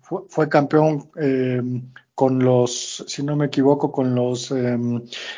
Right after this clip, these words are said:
eh, Arizona D-backs, eh,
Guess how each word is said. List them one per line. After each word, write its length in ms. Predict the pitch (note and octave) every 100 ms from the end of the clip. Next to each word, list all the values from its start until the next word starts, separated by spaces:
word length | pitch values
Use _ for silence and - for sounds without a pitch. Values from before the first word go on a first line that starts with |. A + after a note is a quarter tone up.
| -
eh, 520 | C#3 B2+ A#2+ B2 B2 B2+
Arizona 840 | B2+ C3 C3 D3+ D3 C#3 C3 B2+
D-backs, 640 | B2+ C#3 C#3+ D3+ - - - _ _ _ _ _ _ _ _ _ _ _ _ _ _ _ _ _ B2
eh, 380 | B2 B2 B2